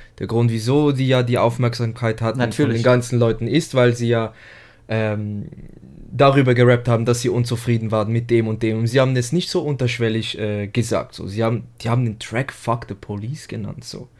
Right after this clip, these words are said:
Speaker 1: Yo.
Speaker 2: Ich fand nur dieser, dieser, dieser auflehnende Spirit, der wird irgendwie in, bei der West Coast so ein bisschen mehr weitergegeben als an der East Coast. War immer
Speaker 1: Ja,
Speaker 2: so mein
Speaker 1: das
Speaker 2: Gefühl,
Speaker 1: stimmt.
Speaker 2: weißt du?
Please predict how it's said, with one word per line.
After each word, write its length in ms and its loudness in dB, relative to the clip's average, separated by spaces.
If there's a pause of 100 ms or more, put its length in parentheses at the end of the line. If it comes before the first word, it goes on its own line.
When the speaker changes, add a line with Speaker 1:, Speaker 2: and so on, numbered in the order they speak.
(140)
Speaker 1:
Yo. 280 4 (420)
Speaker 2:
Ich 120 -6
fand 220 0
nur 120 2
dieser, 260 2
dieser, 320 -2
dieser 420 -6
auflehnende 640 0
Spirit, 580 -2
der 180 -2
wird 180 -2
irgendwie 520 -4
in, 120 -10
bei 100 -8
der 140 -4
West 240 -4
Coast 280 -6
so 60 -4
ein 100 -4
bisschen 440 -2
mehr 300 -2
weitergegeben 680 -4
als 160 -6
an 80 -2
der 120 -2
East 240 -6
Coast. 320 -10
War 100 -2
immer 100 4
Speaker 1:
Ja, 140 8
Speaker 2:
so 120 6
mein 40 0
Speaker 1:
das 100 0
Speaker 2:
Gefühl, 260 2
Speaker 1:
stimmt. 220 -4
Speaker 2:
weißt 240 -4
du? 80 -4